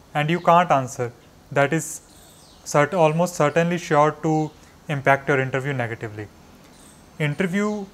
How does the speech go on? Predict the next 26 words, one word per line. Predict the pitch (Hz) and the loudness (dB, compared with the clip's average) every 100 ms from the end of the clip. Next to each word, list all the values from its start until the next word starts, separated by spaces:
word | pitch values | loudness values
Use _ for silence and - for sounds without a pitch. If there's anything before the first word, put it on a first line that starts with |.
| - | -18
should | - - 170 | -8 -2 0
be | 175 | 0
given | 175 170 175 156 | 0 0 0 0
due | 160 | 2
importance | 175 165 131 127 147 185 - - - - - _ _ - | 0 2 2 2 -4 -8 -12 -18 -20 -20 -20 _ _ -10
because | 139 156 147 151 143 - - | -2 2 4 2 -4 -14 -12
in | 160 143 | -8 0
my | 127 147 | 2 2
case, | 160 180 185 185 - - - | 0 0 0 -2 -10 -20 -2
my | 139 139 | 2 2
score | 147 - 165 175 | 2 0 2 2
in | 160 | -2
mains | 147 151 151 | -4 -4 -2
was | 160 151 | -2 0
not | 135 151 135 | 0 2 2
that | 131 135 - | 2 2 -2
good | 143 - - - _ _ _ | -4 -6 -18 -20 _ _ _
and | 143 135 147 160 | -2 -2 -6 0
I | 156 | 2
was | 147 160 | 2 2
able | 147 151 165 | 0 0 -2
to | 180 | -4
secure | 156 - 143 151 | -6 0 2 2
a | |
good | 139 147 139 | 0 -2 0
rank | 139 147 | 0 0